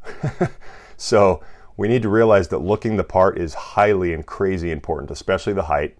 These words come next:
Uh, we all know that, that when he, when Child wrote these books, the height, uh, the build, and all the physical features of Reacher weren't just kind of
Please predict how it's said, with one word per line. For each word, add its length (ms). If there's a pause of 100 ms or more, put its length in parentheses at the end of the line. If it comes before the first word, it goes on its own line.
(100)
Uh, 540
we 180
all 120
know 220
that, 300 (100)
that 320
when 400 (720)
he, 120 (200)
when 480
Child 320
wrote 160
these 160
books, 320
the 100
height, 440 (100)
uh, 200
the 140
build, 560
and 180
all 180
the 100
physical 440
features 380
of 80
Reacher 500
weren't 320
just 160
kind 220
of 220